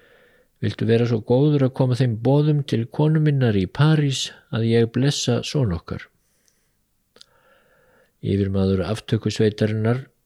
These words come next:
hrækti um tönn og sagði aðeins: "Ég skal gera það sem ég get." Svo bætti hann við: "Til að hinn dauðadæmdi gerði sér örugglega grein fyrir því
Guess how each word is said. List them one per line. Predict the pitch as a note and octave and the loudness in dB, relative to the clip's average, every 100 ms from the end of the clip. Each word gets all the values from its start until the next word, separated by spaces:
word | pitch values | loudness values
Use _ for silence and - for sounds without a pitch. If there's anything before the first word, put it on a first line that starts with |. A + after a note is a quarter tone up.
| - | -18
hrækti | - G#2 - - G#2+ G2+ | -6 -4 -4 -6 -2 0
um | G2 | -2
tönn | - A2 A#2+ A#2+ | -2 -2 0 0
og | A2 G#2 | -2 -2
sagði | - A2 G#2 | 0 0 2
aðeins: | G#2 G#2 G#2 - - - _ | 2 0 -2 -6 -12 -18 _
"Ég | G#2+ | -6
skal | - G#2+ | -2 -2
gera | G2+ G#2 G2 | 0 2 2
það | G2 G2+ | 0 -2
sem | G2+ | -2
ég | G2 G2+ | -2 0
get." | A#2+ C3 - - _ _ _ _ _ _ _ _ _ - - - - - - _ _ | 0 -2 -10 -20 _ _ _ _ _ _ _ _ _ -20 -20 -20 -20 -20 -20 _ _
Svo | - G#2+ | -6 -2
bætti | A2 A#2 B2 | 0 0 -2
hann | G#2 | 0
við: | G#2+ C#3+ - _ _ _ _ - - | 2 0 -4 _ _ _ _ -16 -8
"Til | G2+ | -2
að | G#2 | 0
hinn | G2+ G2+ | 0 0
dauðadæmdi | G2 A2 A#2 A#2 A#2+ A#2+ B2 C3 | 2 2 4 2 0 -2 -2 -2
gerði | A#2 G#2+ G#2+ | 2 2 0
sér | - G#2+ - | 0 -2 0
örugglega | A#2+ C3+ C3 B2 A#2 A2+ | 0 2 2 2 2 4
grein | A#2 A#2 | 2 2
fyrir | A#2+ A#2+ A2 | 2 0 0
því | - | 0